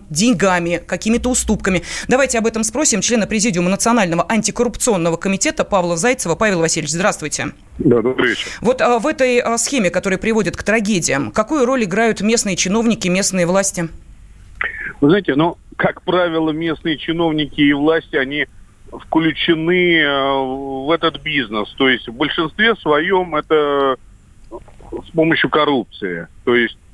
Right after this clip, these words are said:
Speaker 2: их подкупают, э,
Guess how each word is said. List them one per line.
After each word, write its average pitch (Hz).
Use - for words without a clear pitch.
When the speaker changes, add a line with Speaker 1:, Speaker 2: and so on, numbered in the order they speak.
Speaker 2:
их 190
подкупают, 156
э, 110